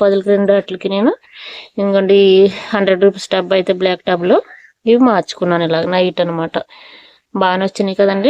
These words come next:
మొత్తం అన్నీ వచ్చేసినాయి మనకు. ఆ రకంగా పెట్టుకుంటే చాలా ఈజీగా వస్తాయి. నేను మరి నేను ఏది చేసినా మీకు కూడా యూజ్ అయ్యేటట్టు నేను చూపిస్తున్నానండి.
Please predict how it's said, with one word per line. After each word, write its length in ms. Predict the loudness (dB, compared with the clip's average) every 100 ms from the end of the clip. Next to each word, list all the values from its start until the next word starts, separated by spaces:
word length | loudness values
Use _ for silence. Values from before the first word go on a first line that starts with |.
| 0
మొత్తం 200 | 0 -2 -2
అన్నీ 120 | 0
వచ్చేసినాయి 420 | 0 -2 -2 -2 -2
మనకు. 200 | -2 -2 -2
ఆ 40 | -2
రకంగా 280 | -4 -4 -2
పెట్టుకుంటే 340 | -4 -4 -8 -4 -2
చాలా 180 | 0 2
ఈజీగా 320 | 2 2 0 0
వస్తాయి. 360 | -2 -4 0 0 -2 -8 -20 -20 -20 _ -6
నేను 140 | -2
మరి 120 | -2 0
నేను 120 | 0 0
ఏది 140 | 0 -2
చేసినా 340 | -4 -2 -2 -2 -4 -16 -20 -20 -18 -10 -6
మీకు 200 | -6 -4 -2
కూడా 180 | 0 0 -6 -18 -6
యూజ్ 180 | -4 0 0
అయ్యేటట్టు 480 | 0 0 -2 -2 -4
నేను 160 | -2 -2 0
చూపిస్తున్నానండి. 920 | 0 0 -4 -6 -2 0 0 -2 -2